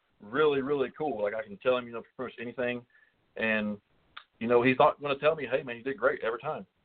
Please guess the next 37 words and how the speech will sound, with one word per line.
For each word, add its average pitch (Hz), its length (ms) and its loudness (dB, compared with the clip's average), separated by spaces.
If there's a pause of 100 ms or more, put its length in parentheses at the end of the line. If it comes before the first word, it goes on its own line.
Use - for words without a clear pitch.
(180)
He's 127 140 -8
gonna 151 160 0
tell 139 160 6
you, 143 360 -10
you 120 140 -14
know, 123 140 -2
where 117 220 2
to 127 60 -8
get 127 140 -2
better, 127 280 2
and, 127 100 -10 (140)
and 107 80 -20 (100)
if - 100 -10
I 113 60 -2
did 123 160 -4
this 127 220 -2
wrong, 127 340 0
and 101 100 -6
he 110 80 -6
wouldn't 120 220 -4
done 123 200 2
that. 120 200 -2 (640)
But 135 140 0
the 117 80 -4
biggest 175 420 0
thing 160 240 4
I 123 100 2
love 131 220 4
about 127 320 -2
Jeff 120 260 0
is 104 140 -16
that 104 200 -4 (680)
he, 139 240 -6 (320)
he's 143 320 -6
like 127 220 6 (500)
mama 139 340 4
bear. 101 360 -2